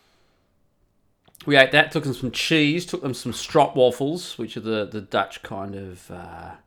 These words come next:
uh, waffle thing that you have for breakfast. They're quite nice. Um, and everyone was very happy with that, uh, which was good. And we went into Munich on the twenty-sixth. It was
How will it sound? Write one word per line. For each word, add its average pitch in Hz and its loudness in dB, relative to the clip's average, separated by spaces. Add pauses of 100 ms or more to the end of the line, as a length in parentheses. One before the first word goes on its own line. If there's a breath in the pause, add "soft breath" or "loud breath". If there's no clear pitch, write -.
(560)
uh, 80 -6
waffle 104 -6
thing 92 -12
that 90 -8
you 90 -14
have 98 -18
for - -20
breakfast. - -18 (100)
They're - -14
quite - -16
nice. - -18 (800 soft breath)
Um, 95 -2
and 117 0
everyone 117 0
was 90 -10
very 87 -10
happy - -16
with - -20
that, - -4
uh, 95 0
which 101 -6
was 95 -10
good. 110 -12 (560)
And 110 6
we 139 0
went 147 4
into 131 0
Munich 123 -2 (200)
on 110 -4
the 110 -4
twenty-sixth. 117 -6
It - -8
was - -10